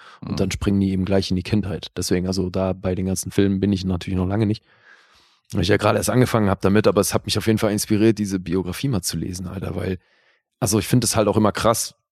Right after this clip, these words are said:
Speaker 1: weil du siehst, also du merkst, dass er das selber geschrieben hat. Weil das halt, äh, <laughs> <laughs> Also der Typ,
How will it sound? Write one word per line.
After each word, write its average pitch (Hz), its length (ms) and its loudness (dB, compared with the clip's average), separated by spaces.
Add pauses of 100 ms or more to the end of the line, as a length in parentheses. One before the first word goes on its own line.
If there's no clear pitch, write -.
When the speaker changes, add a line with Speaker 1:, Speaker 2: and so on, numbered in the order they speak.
(100)
Speaker 1:
weil 98 220 4
du 101 180 -8
siehst, 101 460 -4
also 92 160 -4
du 98 80 -2
merkst, 92 340 2
dass 90 100 -4
er 78 120 -2
das 80 160 -4
selber 80 240 2
geschrieben 80 360 -6
hat. - 140 -10 (920)
Weil 85 500 -6
das - 340 -4
halt, - 360 0
äh, - 220 -10
<laughs> - 100 -12 (1000)
<laughs> - 260 -12
Also 92 260 -6
der - 120 -4
Typ, - 260 -4